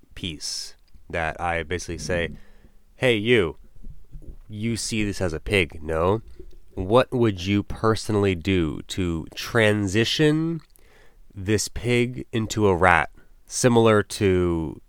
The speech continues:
the transition of the year of the pig into the year of the rat within the Chinese zodiac?" And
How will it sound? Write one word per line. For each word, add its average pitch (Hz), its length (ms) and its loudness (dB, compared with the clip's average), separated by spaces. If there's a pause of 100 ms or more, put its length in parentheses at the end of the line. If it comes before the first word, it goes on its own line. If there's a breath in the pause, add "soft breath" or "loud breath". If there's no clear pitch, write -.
the 90 220 0
transition 92 680 0
of 82 300 -2
the 92 100 -2
year 92 500 0
of 80 220 -2
the 80 80 -2
pig 78 400 -2
into 85 400 -6
the 85 120 -6
year 87 380 -2
of 80 300 -6
the 82 100 -4
rat 80 380 -4
within 82 260 -8
the 78 60 -8
Chinese 80 380 -6
zodiac?" 76 480 -8 (1400 soft breath)
And 117 600 0